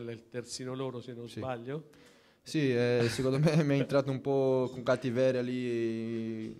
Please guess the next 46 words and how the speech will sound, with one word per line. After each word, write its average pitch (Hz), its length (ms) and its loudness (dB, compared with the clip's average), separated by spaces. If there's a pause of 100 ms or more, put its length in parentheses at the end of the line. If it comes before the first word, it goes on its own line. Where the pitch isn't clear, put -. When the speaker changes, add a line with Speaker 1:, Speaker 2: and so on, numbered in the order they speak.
(240)
Speaker 1:
Eh. 101 120 -12 (300)
Speaker 2:
nel 123 160 0
fondo 135 260 2
la 131 100 8
lat-, 127 180 4
laterale, 131 600 4
mi 123 100 -2
ha 117 40 -2
detto 120 200 0
un 113 80 -4
po' 120 140 -2
di, 113 340 0
di 113 120 -2
cose, 113 1040 -4 (760)
stava, 120 320 -2
mi, 123 280 -6
rideva 139 400 4
un 127 60 0
po', 131 120 0
mi 135 100 -2
prendeva, 135 360 2 (100)
secondo 139 280 0
me 160 60 6
è - 20 6
una 151 140 6
giocata 139 380 6 (100)
sporca 135 540 4
lì 127 140 0
che 127 120 -4
potevo 120 480 -2
farmi 123 320 2
male 117 600 2
e - 40 -2
l'ho 104 140 -2
detto 110 260 -4
poi 110 140 -4
alla 101 140 -2
fine 107 280 -8
lì, 98 720 -10 (580)
ho - 80 -12
detto 113 180 -4
qualche 113 260 -4
<laughs> 117 360 -2
parolaccia 113 60 -6
a - 40 -10
lui. 104 120 -8